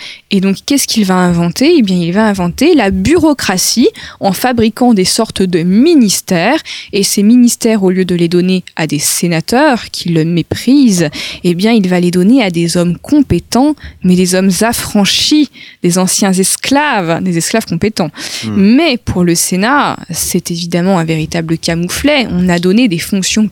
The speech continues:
Speaker 1: politiques à des hommes de rien qui portent en eux les miasmes de la servitude. C'est insupportable et c'est pour cela que le Sénat va haïr encore plus ce pauvre Claude.
Speaker 2: Hmm. Il meurt de la jalousie ?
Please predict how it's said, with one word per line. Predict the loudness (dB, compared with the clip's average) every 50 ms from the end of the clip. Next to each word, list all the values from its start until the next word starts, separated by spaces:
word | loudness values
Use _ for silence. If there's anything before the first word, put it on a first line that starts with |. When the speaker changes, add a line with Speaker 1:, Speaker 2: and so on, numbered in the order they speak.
| _ -4
Speaker 1:
politiques | -2 0 2 2 0 -2 -2 -2 -2 0 0 -2
à | -2
des | -2 -2 -2 0
hommes | -2 -2 0
de | -2 -2
rien | -2 0 0 2 2 2 2 0
qui | -2 -4 -10 -14 _ _ -6
portent | -6 -6 -6 -6 -8
en | -4 -2
eux | 0 0 2
les | 2 0 0
miasmes | 0 2 2 0 0 -2 -4 -4 -2 -2
de | -2 0
la | -2 -2 -2 -2
servitude. | -4 -4 -4 -6 -4 0 0 2 2 0 -2 -8 -12 -14 -16 -16 -12 -8
C'est | -8 -6 -6 -4 -4
insupportable | -2 -2 -2 -2 -2 -2 -2 -2 -4 -6 -2 -2 0 2 2 2 0
et |
c'est | 0 -2 -4
pour | -6 -6 -8 -6 -6
cela | -4 -2 0 0 0 0 -2 -4 -6 -12 -14 -8
que | -4 -2
le | -2 0
Sénat | -2 -2 -2 -4 -4 -2 -2
va | -2 -2 -2 -2 -4 -4 _ -2 0
haïr | 2 2 2 2 -2 -2
encore | -2 -2 -2 -2 -4 -6 -6 -6
plus | -8 -2 2 2 2 2 0 -4 -8 -8
ce | -10 -8
pauvre | -4 -2 0 0 0 -2
Claude. | -4 -6 -6 -6 -6 -6 -6 -6 -4
Speaker 2:
Hmm. | -2 0 0 0 -2 -4 -8 -10 -10 -10 -12 -12 -14 -16 -18 -20 _ _ -4
Il | -2 0 2 2
meurt | 2 2 2 0 0 -2
de | -2
la | 0 0 0 -2
jalousie ? | -2 -2 -2 -2 -2 -2 -2 -4 -6 -8 -14